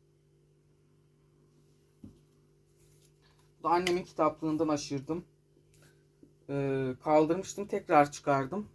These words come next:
Selim İleri'nin Edebiyatımızda Sevdiğim Romanlar kılavuzu. Bu da Everest'ten çıkmış.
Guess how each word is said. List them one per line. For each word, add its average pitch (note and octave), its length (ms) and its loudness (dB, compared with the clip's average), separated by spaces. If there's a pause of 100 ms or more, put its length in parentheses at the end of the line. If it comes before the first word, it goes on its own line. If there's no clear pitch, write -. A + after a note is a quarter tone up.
(720)
Selim F3 300 0
İleri'nin E3 340 6
Edebiyatımızda D#3+ 760 4
Sevdiğim D#3+ 560 4
Romanlar C#3+ 720 4
kılavuzu. C3+ 560 -4 (1600)
Bu - 80 -18
da - 60 -6
Everest'ten C#3+ 580 2
çıkmış. - 560 -16